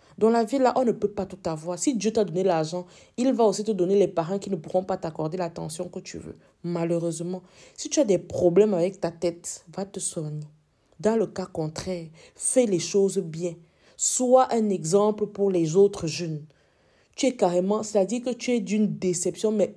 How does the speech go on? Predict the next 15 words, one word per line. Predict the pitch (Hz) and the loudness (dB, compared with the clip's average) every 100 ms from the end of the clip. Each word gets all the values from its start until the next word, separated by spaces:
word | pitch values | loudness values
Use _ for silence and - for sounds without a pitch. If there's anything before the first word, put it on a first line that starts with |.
| - | -2
incroyable. | 214 196 - 170 185 190 165 156 _ _ _ _ _ _ _ _ _ _ _ _ _ _ _ _ - - _ _ | 0 0 -4 -4 -6 -10 -12 -18 _ _ _ _ _ _ _ _ _ _ _ _ _ _ _ _ -18 -18 _ _
Tout | 311 294 | 8 8
le | 220 | 6
monde | 202 220 226 233 | 2 0 0 -2
se | 233 | -2
bat | 160 151 208 208 - _ _ | -2 0 -2 -2 -16 _ _
dans | 160 196 196 | 0 4 4
ce | 190 - | 2 -2
pays-là | - - 196 208 214 208 - _ | -4 -4 -4 -2 -2 -4 -12 _
pour | - | -2
essayer | 226 - 202 | -2 0 0
d'avoir | 208 170 160 196 202 | 2 -2 0 2 2
de | 180 | 0
quoi | 180 214 202 | 0 0 2
manger. | 185 165 165 160 190 | -2 -4 -8 -10 -12